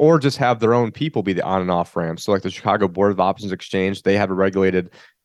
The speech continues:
uh, you know, sort of, like, I guess we'll call it, you know, exchange. Uh, so th-, maybe they just wanna have their own insiders, or you wanna buy it through Goldman Sachs in the future or Bank of <laughs> America, not, uh,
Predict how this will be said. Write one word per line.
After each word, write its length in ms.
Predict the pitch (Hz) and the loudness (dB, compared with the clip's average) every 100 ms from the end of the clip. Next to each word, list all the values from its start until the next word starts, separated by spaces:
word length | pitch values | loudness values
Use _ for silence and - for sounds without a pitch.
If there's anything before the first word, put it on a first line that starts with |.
| - | -2
uh, 400 | 90 87 87 85 82 - | 2 4 2 0 -2 -6
you 80 | 95 | -4
know, 80 | |
sort 200 | 82 101 | -2 0
of, 60 | 87 | 0
like, 160 | 92 87 | 0 -4
I 180 | - | -8
guess 120 | 92 90 | -8 -8
we'll 80 | |
call 180 | - 87 | -2 0
it, 80 | - _ | 0 _
you 80 | - | -8
know, 160 | 85 - | -6 -6
exchange. 540 | - - 95 95 95 - - - | -10 -6 -2 0 -2 -6 -10 -8
Uh, 180 | - - | -6 -6
so 160 | - | -4
th-, 100 | 104 | -2
maybe 200 | 113 123 | 2 2
they 80 | 110 | 2
just 300 | 101 120 - | 0 -2 0
wanna 160 | 110 98 | -2 -2
have 200 | 107 92 | -2 -2
their 180 | 90 104 | -2 2
own 280 | 113 110 - - _ 117 | 4 2 -2 -16 _ -4
insiders, 560 | 113 - 95 95 92 | -2 2 2 2 2
or 80 | 92 | 0
you 120 | 95 | 0
wanna 260 | 107 104 90 | 2 2 0
buy 320 | - 104 101 | -2 -2 -2
it 80 | - | -2
through 200 | 98 87 _ _ | -4 -6 _ _
Goldman 300 | - 107 98 | -2 -2 -2
Sachs 440 | 90 117 95 104 107 | -6 -4 -4 -6 -8
in 40 | |
the 60 | 98 | -8
future 420 | - 107 - 104 | -2 -2 0 0
or 60 | 85 | 2
Bank 240 | 104 107 | 0 0
of 60 | 110 | 0
<laughs> 100 | 117 | 2
America, 500 | - 131 127 107 101 | 2 2 2 2 2
not, 280 | 98 101 - | 0 0 2
uh, 180 | 101 | 0